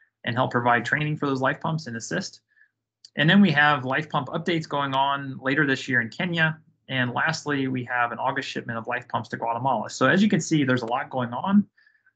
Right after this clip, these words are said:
um, around the globe. It's not just Malawi, but there's a lot of very exciting things. Um, the world is, is still a difficult place to live in. Shipping logistics has gotten even harder because of covid.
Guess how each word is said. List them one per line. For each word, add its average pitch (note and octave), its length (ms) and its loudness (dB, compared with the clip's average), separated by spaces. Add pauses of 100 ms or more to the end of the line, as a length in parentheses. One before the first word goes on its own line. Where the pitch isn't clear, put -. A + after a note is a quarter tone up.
(200)
um, A#2 320 -2
around C3+ 320 4
the A#2+ 40 0
globe. C#3 440 0 (200)
It's B2 220 -10
not B2+ 220 -4
just B2+ 200 -4
Malawi, C#3 480 -2
but A#2+ 140 -2
there's A#2+ 200 -6
a A2 60 -14
lot B2 240 -2
of A#2+ 180 -2 (360)
very C3+ 220 4
exciting B2 400 -2
things. B2+ 540 -4 (100)
Um, A2+ 280 -12 (600)
the C#3 100 -2
world C#3+ 380 4
is, B2+ 220 0 (720)
is B2 120 0
still E3 260 4
a C#3+ 80 4
difficult D3+ 460 2
place C#3+ 220 0
to C3 60 -2
live D3+ 260 0
in. D3 180 0
Shipping C3+ 360 -6
logistics D3 760 -6
has B2+ 180 -8
gotten C3 300 -4
even A2+ 160 -10
harder F3 600 -2
because B2+ 280 -4
of A2+ 80 -12
covid. E3+ 480 0